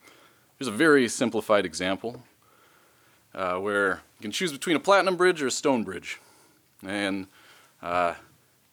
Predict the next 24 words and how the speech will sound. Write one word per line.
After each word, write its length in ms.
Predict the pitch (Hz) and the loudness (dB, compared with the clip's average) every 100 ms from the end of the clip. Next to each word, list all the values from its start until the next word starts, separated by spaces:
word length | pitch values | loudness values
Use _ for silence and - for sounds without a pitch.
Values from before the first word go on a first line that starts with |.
| _ _ | _ _
all 140 | - 175 | 4 4
it 80 | - | 2
takes 500 | 220 - - - - _ - - 107 | -2 -4 -8 -10 -14 _ -20 -20 -12
is 260 | 101 107 | -10 -10
for, 280 | - 131 120 | -6 -4 -4
to 180 | 110 127 | -6 -6
build 180 | 139 139 | -4 -2
this 120 | 123 | -2
platinum 360 | - 170 175 | 2 2 2
bridge, 380 | 160 180 - - - _ _ _ _ _ - | -2 -2 -4 -14 -20 _ _ _ _ _ 2
a 160 | 180 | 2
number 280 | 180 165 156 | 4 4 4
of 100 | 147 | 2
units 560 | 127 147 151 - - - _ - | 2 0 -2 -10 -14 -20 _ -10
in, 200 | 107 104 | -4 -4
uh, 160 | 98 - | -4 -8
kilograms 840 | - 156 110 107 107 143 156 - - | -8 -6 -4 -2 -4 -6 -12 -16 -16
of 400 | 104 98 92 - _ | -8 -8 -8 -14 _
platinum, 520 | - 123 110 131 170 - - - - - - _ | 0 2 2 -2 -6 -14 -20 -20 -20 -20 -20 _
some 380 | - - 160 151 | -6 2 4 2
B 240 | 147 175 | 0 0
units 300 | 170 165 147 | 2 2 0
of 100 | 123 | -2
labor, 480 | 120 131 120 139 147 | 2 2 0 -6 -10